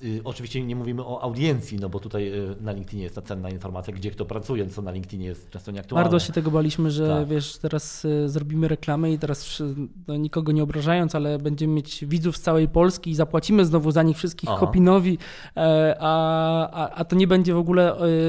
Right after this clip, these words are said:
Speaker 2: w-,
Speaker 1: Wasza
Speaker 2: wkład
Speaker 1: grupa,
Speaker 2: w
Speaker 1: tak?
Speaker 2: społeczność,
Speaker 1: Aha.
Speaker 2: nasza grupa, e, ale no nic bardziej mylnego. Mieliśmy całkiem, e, całkiem fajne rejestracje z, właśnie z Facebooka.
Speaker 1: Mhm. Czyli warto jest, widzicie, to, to, bo to jest event B two B, co tu dużo gadać, prawda? No, wiek-, większość tych ludzi, y,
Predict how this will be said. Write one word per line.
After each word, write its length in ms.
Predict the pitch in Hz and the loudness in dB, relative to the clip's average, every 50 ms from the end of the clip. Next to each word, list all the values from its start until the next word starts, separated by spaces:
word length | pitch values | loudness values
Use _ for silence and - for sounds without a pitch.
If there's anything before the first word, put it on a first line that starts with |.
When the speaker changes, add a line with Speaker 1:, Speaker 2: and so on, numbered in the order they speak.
| 165 160 | 2 2
Speaker 2:
w-, 80 | 160 - | 0 0
Speaker 1:
Wasza 280 | - - 208 - - 233 | -4 -4 -4 -2 -4 2
Speaker 2:
wkład 200 | 220 220 208 - | 4 4 4 4
Speaker 1:
grupa, 120 | - 190 | 2 -4
Speaker 2:
w 40 | 202 | -8
Speaker 1:
tak? 80 | - - | -4 0
Speaker 2:
społeczność, 560 | 196 190 202 196 - - 208 185 190 214 214 | 4 6 6 6 4 2 0 2 2 2 0
Speaker 1:
Aha. 100 | - 196 | 0 -4
Speaker 2:
nasza 160 | 185 - 196 180 | -2 0 0 0
grupa, 500 | 170 175 185 170 175 180 175 190 226 233 - - - - - - - - | 2 2 0 0 2 2 2 4 2 2 -2 -12 -20 -20 -20 -20 -10 -2
e, 240 | 175 170 170 160 - - | 0 2 2 2 0 0
ale 380 | - 180 196 208 214 214 214 | 2 4 6 6 6 6 6
no 120 | 220 220 226 | 6 8 8
nic 200 | 240 247 208 208 | 8 8 8 8
bardziej 320 | 202 208 202 190 214 233 | 6 6 6 6 4 4
mylnego. 260 | 247 349 381 359 202 160 135 139 131 | 4 6 6 6 6 4 4 2 0
Mieliśmy 360 | 143 160 175 185 - - 190 | 0 0 0 0 0 0 0
całkiem, 680 | 185 - - 175 180 180 - - 220 214 214 214 202 180 | 0 2 2 2 2 0 -2 -2 0 0 2 0 0 -2
e, 300 | 165 185 190 190 185 180 | -2 0 0 0 -2 -2
całkiem 360 | 185 - 190 185 - 208 196 | 0 -2 -2 0 0 -2 -2
fajne 340 | 190 - 185 190 190 190 185 | 0 2 2 2 4 4 2
rejestracje 920 | 185 180 175 180 - - 180 160 156 156 - - 175 175 185 190 196 190 - - - - _ _ 170 170 | 2 2 0 -2 -2 -2 -2 -2 -2 -2 -2 -2 2 2 4 2 2 0 -4 -10 -18 -20 _ _ -4 -2
z, 640 | 165 160 165 170 170 175 175 180 180 185 185 185 185 | -2 -2 0 0 2 2 2 2 4 4 4 2 2
właśnie 260 | 180 175 170 - 226 | 2 0 0 0 -2
z 40 | 226 - | 0 2
Facebooka. 460 | 277 247 214 190 185 - - - 165 196 | 0 2 2 2 2 0 2 0 0 0
Speaker 1:
Mhm. 240 | 262 285 - - - _ _ _ _ _ _ _ - - - - | 0 -2 -6 -12 -20 _ _ _ _ _ _ _ -20 -20 -20 -12
Czyli 180 | - - 175 180 | -10 -6 -4 -2
warto 320 | 180 202 170 - - 110 | 0 0 -2 -2 -2 -4
jest, 200 | 98 95 90 - | -4 -4 -6 -8
widzicie, 360 | - 113 113 113 - 185 180 160 | -10 -12 -14 -10 -10 -10 -10 -8
to, 180 | 160 165 147 | -8 -10 -10
to, 100 | 139 156 | -8 -8
bo 100 | 139 156 | -10 -8
to 100 | - 170 | -6 -6
jest 160 | 165 165 165 | -6 -6 -6
event 200 | 147 135 156 151 | -6 -4 -4 -4
B 100 | 139 147 | -4 -4
two 120 | 143 170 180 | -4 -4 -6
B, 100 | 208 202 | -6 -6
co 100 | 175 - | -8 -10
tu 80 | - | -10
dużo 160 | - 101 101 95 | -8 -8 -4 -4
gadać, 220 | 92 82 73 73 | -4 -6 -8 -10
prawda? 300 | 85 87 82 87 110 131 | -12 -10 -6 -6 -4 -4
No, 180 | 139 127 120 117 | -4 -4 -4 -4
wiek-, 220 | 113 120 117 117 | -4 -4 -4 -6
większość 320 | 110 117 117 - 139 120 - | -8 -10 -10 -12 -14 -12 -12
tych 120 | 123 107 | -12 -10
ludzi, 340 | 120 110 101 110 123 127 127 - | -8 -8 -6 -6 -8 -8 -8 -8
y, 600 | 117 107 104 104 104 104 101 101 107 107 110 104 | -4 -4 -2 -2 -2 -4 -4 -4 -6 -6 -8 -10